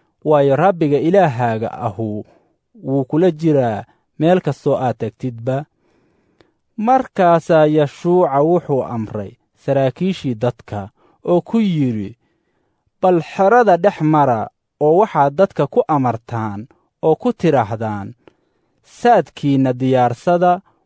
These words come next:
waayo saddex maalmood waa inaad kaga gudubtaan webiga Urdun, inaad gashaan oo hantidaan dalkii Rabbiga Ilaahiinna ahu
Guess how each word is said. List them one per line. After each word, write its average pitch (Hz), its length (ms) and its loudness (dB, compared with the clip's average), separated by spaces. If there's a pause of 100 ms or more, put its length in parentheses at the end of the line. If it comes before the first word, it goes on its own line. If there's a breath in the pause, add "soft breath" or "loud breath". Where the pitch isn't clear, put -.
(140)
waayo 170 420 4
saddex 185 380 0
maalmood 147 600 0
waa 147 200 2
inaad 170 340 0
kaga 180 360 0 (380)
gudubtaan 165 600 0
webiga 151 380 2
Urdun, 120 500 -6 (440 soft breath)
inaad 165 360 0
gashaan 180 560 0 (180)
oo 180 160 4
hantidaan 143 800 -2 (400 soft breath)
dalkii 120 720 -4 (340)
Rabbiga 127 520 0
Ilaahiinna 117 800 0
ahu 143 420 -2